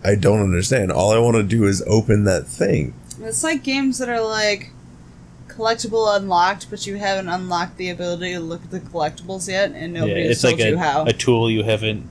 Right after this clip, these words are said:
Speaker 3: earned or whatever
Speaker 2: Yeah.
Speaker 3: yet, and they're like, "Yeah."
Speaker 1: Like, I just, it
Speaker 2: You
Speaker 1: doesn't
Speaker 2: did this thing, and you're like, "When?" And they're like, "Later." And you're like,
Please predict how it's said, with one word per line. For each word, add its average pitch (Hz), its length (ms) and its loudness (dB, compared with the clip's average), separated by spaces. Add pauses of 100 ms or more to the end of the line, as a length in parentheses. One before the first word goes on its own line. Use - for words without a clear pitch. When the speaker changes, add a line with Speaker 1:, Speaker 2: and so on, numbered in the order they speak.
(180)
Speaker 3:
earned 107 440 0
or 104 120 0
whatever 104 380 -2
Speaker 2:
Yeah. 104 240 0
Speaker 3:
yet, 104 100 0
and 107 100 -12
they're 104 220 -6
like, 101 260 -6
"Yeah." 139 280 0
Speaker 1:
Like, - 160 -6
I 107 80 -2
just, 101 380 -4
it 98 100 2
Speaker 2:
You - 100 4
Speaker 1:
doesn't 117 240 4
Speaker 2:
did - 80 6
this - 160 2
thing, 214 220 0
and 196 100 -8
you're 196 80 -6
like, 196 220 -4
"When?" 185 440 -2
And 170 140 -4
they're 180 160 -6
like, 185 220 -2 (260)
"Later." 180 420 0
And 175 160 -8
you're - 80 -10
like, - 180 -14